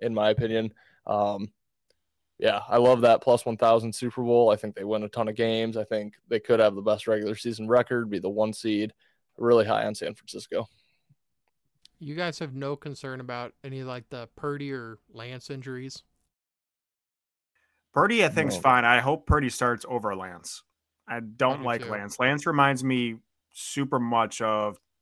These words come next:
Speaker 3: uh, Justin Fields. So I hope Lance is not the starter. I like Purdy. I think he's a baller. But also, we were talking about,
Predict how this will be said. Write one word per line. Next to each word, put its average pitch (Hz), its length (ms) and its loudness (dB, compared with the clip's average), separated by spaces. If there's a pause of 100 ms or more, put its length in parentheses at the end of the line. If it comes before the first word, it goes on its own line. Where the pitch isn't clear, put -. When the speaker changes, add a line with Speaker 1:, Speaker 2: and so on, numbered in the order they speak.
(280)
Speaker 3:
uh, 107 220 -6
Justin 107 320 -6
Fields. 90 520 -14 (120)
So 107 500 -6
I 117 140 -2
hope 139 400 0
Lance 131 440 0
is 113 140 -8
not 113 320 2
the 107 100 -10
starter. 104 340 -2
I 127 100 6
like 143 320 2
Purdy. 139 340 2
I 131 80 2
think 127 200 -6
he's 131 160 -6
a 123 40 -2
baller. 123 360 2
But 151 80 2
also, 156 340 6
we 127 140 -2
were 139 80 -2
talking 151 240 2
about, 127 240 0